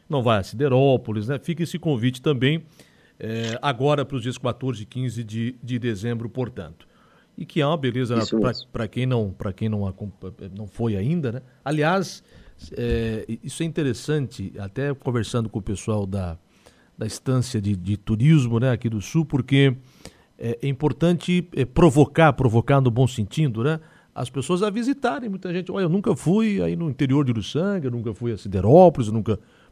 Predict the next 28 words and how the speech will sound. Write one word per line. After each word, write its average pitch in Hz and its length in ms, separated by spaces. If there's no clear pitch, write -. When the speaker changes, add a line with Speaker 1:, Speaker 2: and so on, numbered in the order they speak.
Speaker 1:
Tem 135 120
gente 147 240
que 277 60
não 330 80
conhece - 320
a 90 40
Serra, 107 540
que - 80
é 92 60
aqui 117 140
do 113 100
lado, 110 380
né? 131 240
E 104 120
gente 117 220
que - 60
mora 147 200
em - 20
Criciúma, 156 640
mora, 101 260
enfim, 131 280
em 113 60
Tubarão, 117 600
mora 110 240
em 113 40
Braço 120 260
do 170 80
Norte. 156 420